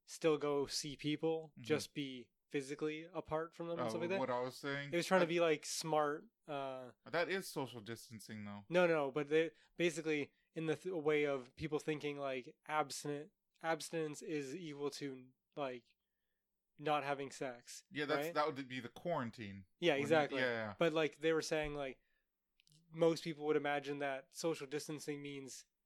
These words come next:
Speaker 1: quarantine.
Speaker 2: Yeah, okay, I
Speaker 1: Mm.
Speaker 2: didn't.
Speaker 1: Yeah, I know that, but I mean, like, that
Speaker 2: Okay.
Speaker 1: sort of thing is
Speaker 2: All
Speaker 1: people
Speaker 2: right,
Speaker 1: take
Speaker 2: fine.
Speaker 1: it, like,
Speaker 2: So, this,
Speaker 1: exceptionally
Speaker 2: this guy was
Speaker 1: serious.
Speaker 2: printing a shirt that re-, reflects my sentiments then.
Speaker 1: I think so, yeah.
Speaker 2: Okay.
Speaker 1: And there was a
Speaker 2: Yeah.
Speaker 1: couple different, like, there was three different sets of shirts that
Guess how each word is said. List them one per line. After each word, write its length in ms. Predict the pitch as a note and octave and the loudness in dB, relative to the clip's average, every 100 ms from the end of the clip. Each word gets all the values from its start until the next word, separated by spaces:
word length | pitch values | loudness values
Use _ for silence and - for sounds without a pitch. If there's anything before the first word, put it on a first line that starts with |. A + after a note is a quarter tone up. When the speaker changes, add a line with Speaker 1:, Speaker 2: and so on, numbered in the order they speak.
| _ _ _ - | _ _ _ -18
Speaker 1:
quarantine. 480 | - D3+ C3+ - A#2+ _ _ _ _ - | -2 -2 -2 -6 -18 _ _ _ _ -4
Speaker 2:
Yeah, 220 | A#2 A2+ | 0 0
okay, 180 | B2 A2 | 0 2
I 200 | C3 C3+ | 4 4
Speaker 1:
Mm. 40 | |
Speaker 2:
didn't. 320 | A2 G#2 A2+ - _ | 0 -6 -12 -16 _
Speaker 1:
Yeah, 120 | F3 | 4
I 80 | E3 | 4
know 160 | D3+ C3+ | 4 -2
that, 220 | C3+ B2+ | -4 -4
but 100 | D3 | -2
I 80 | D3 | 0
mean, 180 | D3 C3+ | -2 -4
like, 120 | C3 | -4
that 80 | D3 | -4
Speaker 2:
Okay. 100 | A2+ | -2
Speaker 1:
sort 100 | C3+ | -4
of 60 | |
thing 180 | - C#3 | -2 -4
is 80 | B2+ | -4
Speaker 2:
All 60 | A#2 | -2
Speaker 1:
people 120 | G#2+ | 0
Speaker 2:
right, 40 | G#2 | 2
Speaker 1:
take 160 | D3+ | 0
Speaker 2:
fine. 100 | D3 | 0
Speaker 1:
it, 80 | C#3+ | -2
like, 300 | C#3 C3+ B2 _ _ _ _ _ - | -2 -4 -6 _ _ _ _ _ -4
Speaker 2:
So, 180 | D#3 D#3 | -2 -2
this, 60 | - _ | -4 _
Speaker 1:
exceptionally 720 | E3 - - D#3 C3 C#3+ D3+ C#3+ | -6 -2 2 2 2 -2 -2 -4
Speaker 2:
this 120 | C3+ | 2
guy 140 | D#3 | 6
was 100 | D3 | 6
Speaker 1:
serious. 100 | C#3 | 4
Speaker 2:
printing 280 | D3 C#3 C3+ | 0 0 0
a 100 | B2+ | -2
shirt 300 | - C#3 B2+ | 0 -2 0
that 160 | B2 - - | -2 -4 -8
re-, 160 | A#2 G#2 | -10 -8
reflects 420 | A#2+ B2+ A#2+ - | -6 -2 -4 -4
my 140 | A2+ | -6
sentiments 540 | G#2 A2 G2+ F#2+ G2 - | -4 -8 -10 -14 -18 -18
then. 120 | - - | -12 -6
Speaker 1:
I 40 | D3+ | -4
think 160 | C#3 A#2 | -4 -4
so, 140 | B2+ | -6
yeah. 140 | A#2+ A2+ - | -6 -12 -14
Speaker 2:
Okay. 200 | A#2+ - | -12 -6
Speaker 1:
And 120 | D#3 | 2
there 60 | F3 | 2
was 100 | F#3 | 2
a 40 | |
Speaker 2:
Yeah. 40 | F3 | 2
Speaker 1:
couple 240 | D#3 D#3 | 2 4
different, 380 | C3+ C#3 C#3+ C#3 | 2 0 -2 -2
like, 300 | C3 B2+ - _ - | -4 -4 -8 _ -6
there 80 | D3 | -4
was 100 | - | -4
three 200 | D3+ D3+ | -6 -4
different 300 | C#3 D3 C3+ | -4 -4 -4
sets 180 | C#3+ C#3 | -6 -4
of 100 | A#2+ | -6
shirts 340 | C#3+ C3+ - | -4 -4 -4
that 220 | C#3 C#3+ | -6 -6